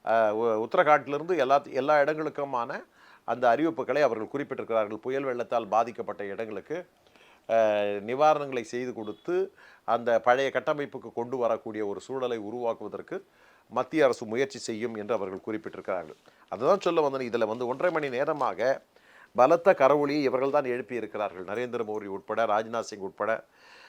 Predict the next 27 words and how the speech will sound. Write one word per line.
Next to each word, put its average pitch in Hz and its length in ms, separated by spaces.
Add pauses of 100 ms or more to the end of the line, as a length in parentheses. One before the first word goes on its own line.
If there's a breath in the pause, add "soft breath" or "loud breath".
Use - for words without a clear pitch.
(180 loud breath)
அஹ், 107 300
அந்த 101 420
நாடாளுமன்ற 113 720
அவையிலே 117 240
உட்கார்ந்து 101 460
கொண்டு 98 240
இந்த 113 520
க-, 98 240 (400 loud breath)
கரம்-, 131 240
ஆனா, 127 360 (300)
இப்ப 113 240
இதுல 120 260
பாத்தீங்கன்னா, 113 600 (500 soft breath)
இதுல 135 300
ஆச்சரியப்படுவதற்கான 143 960
ஒரு 123 180
விவகாரம் 117 540
இல்லை. 95 180 (140)
நான் 127 320
ஆரம்பத்திலே 147 380
சொல்லிட்டேன், 123 400 (440 soft breath)
பங்கு 175 360
சந்தையிலே 139 400
சரிவு 143 400
ஏற்படுகிற 107 480
பொழுதே, 95 420 (600 soft breath)
அஹ், 117 400